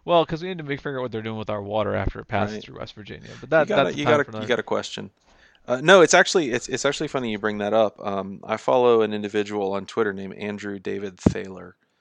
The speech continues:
Speaker 2: Um, and one of his big things is he builds R O Vs. And he is a, um, he, he's got a blog called Southern Fried Scientist. He is a great guy to follow on Twitter, number one, because he has goats.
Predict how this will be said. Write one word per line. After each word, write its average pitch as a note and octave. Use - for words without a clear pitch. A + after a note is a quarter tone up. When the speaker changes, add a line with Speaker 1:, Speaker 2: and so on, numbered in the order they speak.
Speaker 2:
Um, G2
and G2
one A2
of A#2
his G#2+
big G2+
things C3+
is G2+
he G#2+
builds A2
R G2
O G2+
Vs. G#2+
And G#2
he A#2
is G#2+
a, G2+
um, -
he, G2+
he's G#2
got G#2
a G2+
blog G2+
called G2
Southern G#2
Fried G2+
Scientist. G2+
He G#2+
is G2+
a G2
great B2
guy A#2+
to G2+
follow A2
on G2+
Twitter, G#2
number G#2+
one, D3+
because A2
he G2+
has G2
goats. F#2